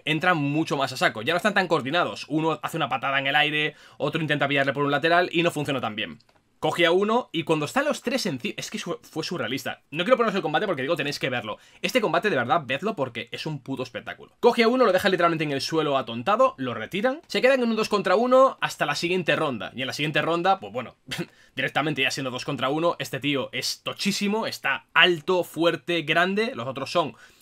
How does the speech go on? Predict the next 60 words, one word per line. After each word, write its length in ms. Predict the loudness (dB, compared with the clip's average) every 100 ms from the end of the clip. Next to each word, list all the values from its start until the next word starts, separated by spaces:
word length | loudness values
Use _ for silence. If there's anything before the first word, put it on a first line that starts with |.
| -8
También 160 | -4
están 160 | -2 -2
fuertes 220 | -4 -4
y 40 | 0
tal, 120 | 0
pero 140 | 0
miden 280 | -2 -4 -4 -4
un, 500 | -4 -4 -6 -6 -8
yo 80 |
qué 80 | -8
sé, 140 | -6 -4
uno 160 | -4
setenta 340 | -2 -2 0 0
y 80 | 0
él 120 | -4
mide 180 | -4 -4
casi 180 | -4
dos 120 | -6 -6
metros 320 | -6 -8 -10
o 180 | -12 -8
algo 180 | -6 -4
parecido 300 | -6 -8 -8
porque 180 | -8
es 60 | -12
un 120 | -12
tío 260 | -4 -4 -4 _ _
que 60 | -10
es 100 | -8
un 220 | -10 -6
bigardo 400 | -4 0 -2 -2
que 100 | -4
flipas. 360 | -6 -8 -12 -18 -20 -20 -6
El 140 | -4
punto 320 | 0 2 2 2
es 180 | 0
que 120 | -2 -4
se 120 | -4
quita 160 | -4 -2
uno 140 | 0
de 80 | 0
ellos 240 | 0 -2
y 120 | -4 -4
cuando 260 | -4 -2
queda 160 | -2 -2
el 60 |
último, 260 | -2 -2 -8
que 140 | -8
es 100 | -10
Iván, 380 | -4 -2 -2 -6 -14 _ _
eh, 180 | -2 -2
Iván 240 | 0 -2 -2
Rullo, 340 | -2 0 0
pues 160 | -2 -12
imagínate, 520 | -10 -10 -10 -12 -14 -10
o 20 |
sea, 180 | -10 -8
ya 140 | -6 -4
directamente 600 | -4 -4 -6 -4 -6 -6 _ _
es 180 | -6 -4
como 400 | -2 -4 -4 -6